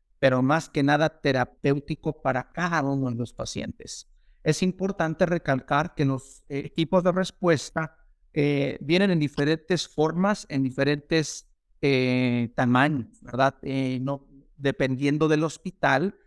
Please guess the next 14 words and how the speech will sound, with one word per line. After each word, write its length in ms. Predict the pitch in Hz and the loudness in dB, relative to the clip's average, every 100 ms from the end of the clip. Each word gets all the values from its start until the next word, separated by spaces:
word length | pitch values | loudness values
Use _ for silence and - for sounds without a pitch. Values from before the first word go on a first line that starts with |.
| _ | _
y 100 | 156 | -4
dependiendo 720 | 143 - 135 131 139 156 160 | -2 0 0 0 2 2 4
de 80 | 165 | 4
la 80 | 165 | 2
institución 720 | 160 - 151 160 - 160 180 | 0 -4 -6 -6 -4 -2 -2
y 140 | 185 147 | -2 0
de 140 | 143 | 2
los 200 | 139 135 | 2 0
recursos 840 | 131 127 _ 165 220 226 180 160 - | -4 -6 _ -2 -2 -2 -2 -4 -4
que 180 | 143 | -2
un 400 | 139 147 151 165 _ _ _ | 0 0 -2 -4 _ _ _
hospital 720 | 156 143 - 139 143 147 - | -2 -2 -4 0 4 4 2
puede 300 | 156 147 156 | -2 2 2
ofrecer 920 | 135 - 135 - 143 143 139 147 _ | 0 -2 -4 -2 0 0 0 -4 _